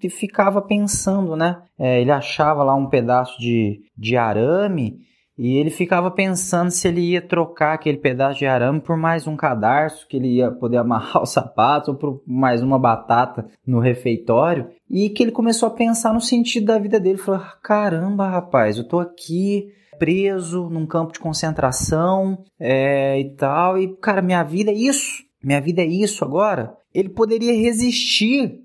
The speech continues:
a essa situação e falar, "Não, a minha vida não é isso, eu vou resistir, tentar ir pra cima de um guarda, tentar se rebelar, tentar mo-, montar uma rebelião e tal, pra sair do campo de concentração, né, e tal, e acabar sendo morto, toma-,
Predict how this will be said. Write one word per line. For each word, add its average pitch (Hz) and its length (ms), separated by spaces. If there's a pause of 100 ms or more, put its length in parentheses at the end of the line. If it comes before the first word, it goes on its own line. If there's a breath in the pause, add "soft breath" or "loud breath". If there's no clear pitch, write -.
a 131 140
essa 151 140
situação 185 320
e 196 40
falar, 202 200
"Não, 226 360
a - 60
minha 185 180
vida 202 240
não 196 140
é 180 80
isso, 202 320
eu 180 40
vou 190 140
resistir, 190 460
tentar 196 580 (220 loud breath)
ir 190 120
pra 185 180
cima 185 320
de 175 60
um 165 120
guarda, 165 480
tentar 180 380
se 185 180
rebelar, 170 680
tentar 175 240
mo-, 165 380 (280 loud breath)
montar 170 380
uma 185 120
rebelião 180 840
e 185 140
tal, 190 220
pra 190 140
sair 180 440
do 165 100
campo 180 280
de - 40
concentração, 175 800 (420 loud breath)
né, 170 180
e 175 140
tal, 196 260
e 220 80
acabar 226 380
sendo 226 260
morto, 196 460
toma-, 180 340